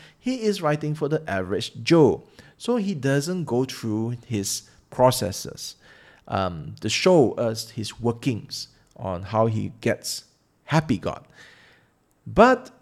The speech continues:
because he doesn't do that, that means that the average Joe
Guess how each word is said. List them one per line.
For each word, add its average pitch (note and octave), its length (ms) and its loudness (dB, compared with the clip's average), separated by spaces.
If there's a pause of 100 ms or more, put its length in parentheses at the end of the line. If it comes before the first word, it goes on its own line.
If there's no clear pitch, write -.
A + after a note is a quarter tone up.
(260)
because F#3+ 380 -2
he F#3 100 0
doesn't D#3 460 2
do G3+ 220 4
that, F2 460 -6
that B3+ 280 4
means C#3+ 400 0
that B2+ 160 -2
the - 200 -10
average E3+ 500 -2
Joe C#3+ 480 4